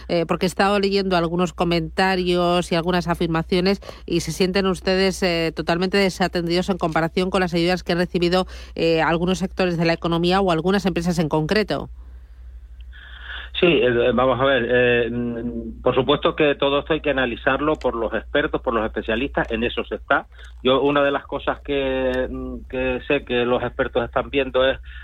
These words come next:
Speaker 2: la, la, bueno, la puesta en marcha de ertes, eh, específicos por esta circunstancia. Mm, eso parece que está, mm, bien hecho, eh, en fin, yo, yo, por lo menos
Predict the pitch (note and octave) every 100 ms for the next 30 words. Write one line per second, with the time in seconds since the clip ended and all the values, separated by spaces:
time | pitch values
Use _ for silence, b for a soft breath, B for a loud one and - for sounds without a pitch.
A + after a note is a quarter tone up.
0 | B A#2 A#2 A#2 A#2 A#2 A#2 A2+ A2+ A2
1 | B2 - A2+ A2 D3+ C3 A2 B2 - B2
2 | C3 B2+ C3+ B2 A#2+ C#3 C#3 - B2 -
3 | - - B B B - A#2+ A#2 A#2+ B2+
4 | - B2 F3+ E3 D#3 D3+ - B2 - B2
5 | D#3+ C3+ B2+ - D#3 D3 G3 - A2 A2+
6 | A2+ G#2+ - A#2+ D#3 D#3 C3 C3+ D3 -
7 | B2+ B2 B2 - C3 B2+ B2+ B2 A#2+ A#2+
8 | A#2 A2+ A#2 A2+ A#2 A2 - - - -
9 | - - B2+ C3+ C3 C#3 - G3+ A#2+ A2+
10 | G#2+ G#2 G#2 G#2 G2 C3+ D3+ B2+ G#2 G2+
11 | G#2 - - - A2+ A2+ B2 B2+